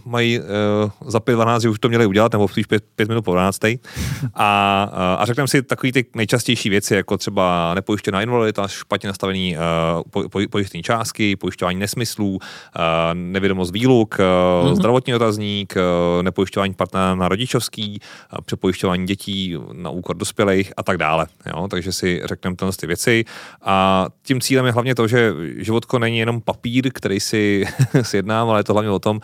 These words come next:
Speaker 1: že ten papír zafunguje v momentě, kdy ho potřebuji, aby zafungoval, kdy potřebuji ty miliony a jak to teda udělat tak, aby to tak nakonec dopadlo, když to tak dopadne.
Speaker 2: Hmm, tak pojďme postupně, eh, těch chyb je tady celá řada a začneme teda, eh, tou první, a to je, že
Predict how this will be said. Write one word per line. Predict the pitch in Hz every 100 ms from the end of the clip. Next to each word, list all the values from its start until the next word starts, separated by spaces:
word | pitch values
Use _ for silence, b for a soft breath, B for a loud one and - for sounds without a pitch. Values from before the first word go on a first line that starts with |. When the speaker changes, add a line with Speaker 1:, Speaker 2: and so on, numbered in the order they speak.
| B B B
Speaker 1:
že | 101
ten | 117
papír | 107 90 113
zafunguje | 104 - 113 104 107
v | 107
momentě, | 101 101 104 107
kdy | 98 95 98 95 101
ho | 95
potřebuji, | 107 107 - 107
aby | 101
zafungoval, | 95 104 95 92 92 107 - -
kdy | 135 101
potřebuji | 95 95 - 101
ty | 101
miliony | 95 87 87 90 98 120 B B B B
a | 90 87 85 85 87
jak | 90
to |
teda | 98 95
udělat | 90 95
tak, | 85
aby | 90
to | 90
tak | 87 - -
nakonec | 82 85 90 85
dopadlo, | 80 80 80
když | 80 78 - - _ _ _
to | - 82
tak | 78
dopadne. | 78 - 76 71 - -
Speaker 2:
Hmm, | 110 104 -
tak | 131 -
pojďme | 143 180
postupně, | 170 147 151 143 139 160 170 135
eh, |
těch | 127 139
chyb | 139
je | 151
tady | 151 147
celá | 151 156
řada | 151 131 123 135
a | - 127 127
začneme | 131 - 151 156
teda, | 156 160 160 139 139
eh, |
tou | 135 175
první, | 170 160 135 107
a |
to | 107
je, | 135
že | 147 165